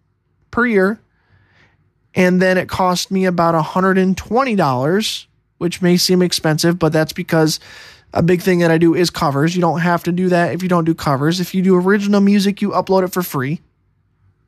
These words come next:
So essentially, you could get the basic package with DistroKid for twenty bucks a year and have the ability to post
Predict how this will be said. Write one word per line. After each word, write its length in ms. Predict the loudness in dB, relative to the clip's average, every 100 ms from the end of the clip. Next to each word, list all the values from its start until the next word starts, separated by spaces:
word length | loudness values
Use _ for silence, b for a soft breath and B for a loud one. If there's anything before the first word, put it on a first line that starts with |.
| _ _ _ _ -20 B B B
So 160 | 0 0
essentially, 560 | 2 0 0 0 0 0
you 80 |
could 140 | -2 0
get 140 | 0
the 100 | 0
basic 420 | 2 2 2 -2
package 480 | 0 2 2 -2 -4
with 100 | -2
DistroKid 540 | -2 -2 -2 0 0 -2
for 140 | -6
twenty 260 | -4 0 2
bucks 280 | 2 0
a 40 | -2
year 320 | 0 0 -2 B B B _
and 260 | -2 0 2
have 240 | 2 2
the 120 | 0
ability 580 | 0 2 2 2 0 -2 b b
to 160 | -6 -4
post 420 | 0 0 0